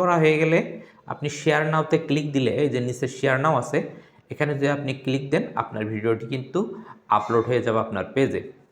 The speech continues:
আর এই পেজে যখন আপলোড হয়ে যাবে এই ভিডিওটি, তখন আপনার এই ভিডিওটি সবার কাছে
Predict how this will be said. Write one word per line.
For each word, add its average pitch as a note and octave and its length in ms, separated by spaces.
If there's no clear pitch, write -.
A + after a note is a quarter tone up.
আর D3+ 80
এই D#3+ 100
পেজে E3+ 360
যখন E3+ 220
আপলোড E3+ 320
হয়ে F3 200
যাবে D3 200
এই D3+ 80
ভিডিওটি, D3 460
তখন D#3+ 280
আপনার D3+ 280
এই D3+ 120
ভিডিওটি C#3+ 320
সবার B2+ 300
কাছে B2+ 160